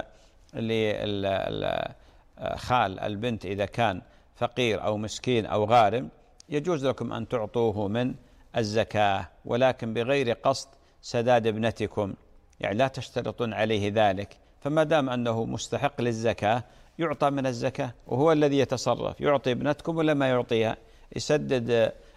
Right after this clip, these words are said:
ابنتكم ولا ما يسددها، ما دام أنه مستحق للزكاة. الفقير، المسكين، الغارم مثلًا، وهو غارم الآن ما يستطيع سداد اثنى عشر ألف دولار إذن أو جنيه استرليني،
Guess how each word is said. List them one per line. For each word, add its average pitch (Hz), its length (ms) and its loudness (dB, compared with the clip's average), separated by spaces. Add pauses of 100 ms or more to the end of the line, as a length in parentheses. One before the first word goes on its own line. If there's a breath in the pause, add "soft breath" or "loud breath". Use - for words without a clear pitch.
(100 loud breath)
ابنتكم 139 720 0
ولا 135 200 2
ما 131 120 2
يسددها، 110 580 -2 (340 soft breath)
ما 123 160 0
دام 165 220 2
أنه 147 200 -2
مستحق 139 520 -2
للزكاة. 110 460 -2 (600)
الفقير، 127 580 0
المسكين، 120 580 -2
الغارم 127 560 2 (360)
مثلًا، 123 480 -2 (460)
وهو 180 180 2
غارم 131 420 2
الآن 107 280 -8
ما 156 140 2
يستطيع 123 380 -4
سداد 123 400 0
اثنى 123 220 -4
عشر 117 400 -2
ألف 117 80 -2
دولار 131 400 0 (340 soft breath)
إذن 135 280 2
أو 120 180 -2
جنيه 120 240 -4
استرليني، 123 580 -2